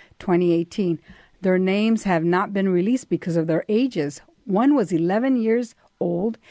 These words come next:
and the other was twelve. In the early afternoon, another student told school administrators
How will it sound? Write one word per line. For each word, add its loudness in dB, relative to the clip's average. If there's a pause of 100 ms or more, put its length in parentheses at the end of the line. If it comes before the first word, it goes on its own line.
(180)
and 0
the 2
other 0
was -2
twelve. -4 (440)
In 0
the 0
early 2
afternoon, 0
another 0
student -4
told -2
school -2
administrators -2